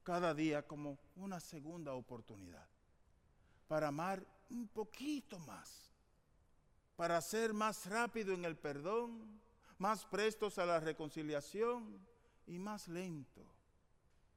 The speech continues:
en la ira y en el rencor. Este es un tiempo para amar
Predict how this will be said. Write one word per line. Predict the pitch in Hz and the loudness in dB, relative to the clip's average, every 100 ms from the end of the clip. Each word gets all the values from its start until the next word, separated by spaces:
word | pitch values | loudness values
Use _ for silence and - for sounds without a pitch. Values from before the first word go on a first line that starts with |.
| _ - | _ -14
en | 107 | -8
la | 104 117 | -6 -6
ira | 127 82 78 - - - - - - - | -6 -8 -16 -20 -20 -20 -20 -20 -20 -12
y | 110 | -10
en | 107 | -8
el | 104 | -10
rencor. | 98 98 95 - 85 - - - - - _ _ _ _ _ - - _ _ - _ _ _ _ _ _ _ - _ _ _ - _ _ _ - | -14 -16 -18 -20 -20 -20 -20 -20 -20 -20 _ _ _ _ _ -20 -20 _ _ -20 _ _ _ _ _ _ _ -20 _ _ _ -20 _ _ _ -20
Este | - | -20
es | 170 | -16
un | 190 170 | -14 -10
tiempo | 175 165 | -10 -10
para | 143 139 | -8 -6
amar | 120 101 | -4 -6